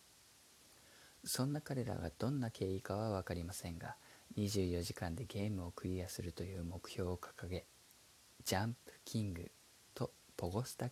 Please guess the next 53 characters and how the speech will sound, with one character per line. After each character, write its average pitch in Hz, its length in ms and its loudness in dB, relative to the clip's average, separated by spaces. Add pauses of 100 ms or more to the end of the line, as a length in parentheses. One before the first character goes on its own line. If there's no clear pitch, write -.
(120)
ク - 120 0
に 131 180 0
挑 87 220 -2
戦 87 200 -6
し - 160 -8
ま - 120 -8
す。 - 240 -8 (2000)
八 - 260 -2
月 143 260 6
二 110 160 6
十 101 260 2
九 - 120 -2
日 98 360 -2
に 107 200 0
お 104 100 -2
つ - 220 -4
い 95 100 0
ち - 140 -10
さ - 160 -4
ん 104 140 -6
が、 - 120 -14 (1080)
九 117 120 4
月 110 300 6
二 104 160 6
十 98 160 2
六 87 260 2
日 95 320 0
に 113 160 2 (120)
音 - 220 2
じ 101 120 2
ゃ 113 60 2
さ 113 180 0
ん 110 100 0
が 110 140 -2
挑 95 240 -2
戦。 - 200 -8 (1400)
十 127 300 6
分 135 240 4
な 92 140 -2
休 95 240 4
憩 92 280 2
や 90 200 0 (160)
食 - 280 -2
事 104 160 4
時 120 140 2
間 101 320 2
を 135 60 0
確 - 260 -4
保 101 80 -4
し - 140 -2
な 85 100 -4
が 82 80 -4
ら、 - 140 -8